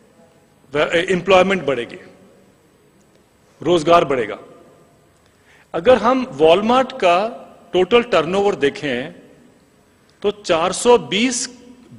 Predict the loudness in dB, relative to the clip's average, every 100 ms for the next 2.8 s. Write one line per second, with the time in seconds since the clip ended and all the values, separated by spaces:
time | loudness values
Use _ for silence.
0 | 0 0 2 0 0 0 2 2 0 -2
1 | -2 -2 -4 -6 -6 -6 -10 -12 -10 -8
2 | -6 -4 -4 -4 -6 -6 -12